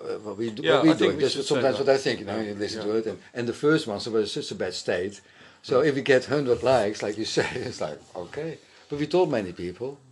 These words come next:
Speaker 1: well, and so many people probably just want to be part of it and see what it is.
Speaker 3: Now it will be published on, uh, iTunes, on Google, on every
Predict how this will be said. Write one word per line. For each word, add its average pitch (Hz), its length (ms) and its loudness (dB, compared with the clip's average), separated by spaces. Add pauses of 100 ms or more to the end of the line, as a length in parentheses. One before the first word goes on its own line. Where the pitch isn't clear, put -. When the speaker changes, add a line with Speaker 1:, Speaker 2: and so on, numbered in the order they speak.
(120)
Speaker 1:
well, 120 200 -10
and 92 220 -12
so 107 120 -10
many 101 180 -8
people 92 400 -8
probably 98 340 -10
just 92 340 -14
want 95 180 -14
to 95 40 -16
be 90 140 -10
part 104 320 -8
of 113 100 -12
it 117 120 -6
and 170 80 -10
see - 120 -10
what 170 140 -8
it 87 80 -14
is. 226 200 -8 (220)
Speaker 3:
Now 117 200 0
it 110 200 -4
will 123 140 -2
be 110 100 -4
published 120 500 -2
on, 104 240 -8
uh, 95 140 -6 (100)
iTunes, 123 840 -6 (140)
on 92 320 -10
Google, 110 540 -8
on 87 180 -12
every 113 400 -2